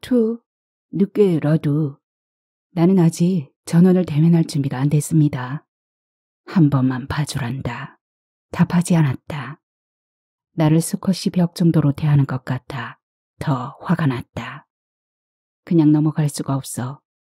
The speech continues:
문자를 보냈다. 뭐가 그리 쉽죠? 나는 새벽부터 정신이 나갔어. 신발을 어떻게 신어야 하는지 모를 만큼 허둥댔다고. 이 사랑이 떠나가면 살아갈 이유가 없어서라고?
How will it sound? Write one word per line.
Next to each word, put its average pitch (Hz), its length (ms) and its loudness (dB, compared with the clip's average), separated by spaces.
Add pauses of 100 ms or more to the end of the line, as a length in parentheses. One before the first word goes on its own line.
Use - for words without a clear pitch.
(180)
문자를 139 680 -2
보냈다. - 720 -6 (800)
뭐가 180 320 2
그리 156 480 -2
쉽죠? - 580 -6 (600)
나는 175 440 2
새벽부터 240 520 -2
정신이 165 400 0
나갔어. 151 720 -6 (680)
신발을 214 360 4
어떻게 170 320 0
신어야 220 360 0
하는지 151 400 0
모를 151 240 2
만큼 147 640 0 (280)
허둥댔다고. 170 840 0 (800)
이 185 60 -8
사랑이 196 380 2
떠나가면 185 580 2 (400)
살아갈 208 400 -2
이유가 151 300 0
없어서라고? 160 800 -4